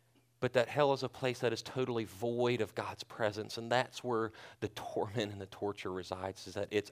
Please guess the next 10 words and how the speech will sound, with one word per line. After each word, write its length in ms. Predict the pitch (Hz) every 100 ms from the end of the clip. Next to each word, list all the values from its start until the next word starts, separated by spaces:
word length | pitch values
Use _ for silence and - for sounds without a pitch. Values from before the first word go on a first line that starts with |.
| -
absent 460 | 104 107 - 104 95
of 100 | -
God's 240 | 95 95
presence. 800 | - 101 95 87 87 - - - _ _ _ _ _ - - _ _ _ _ _ _ _ _ _ _ 107
If 140 | -
you 100 | 127
missed 320 | 120 127 -
last 300 | 123 113 -
Sunday, 440 | 123 123 110 98
I, 140 | 92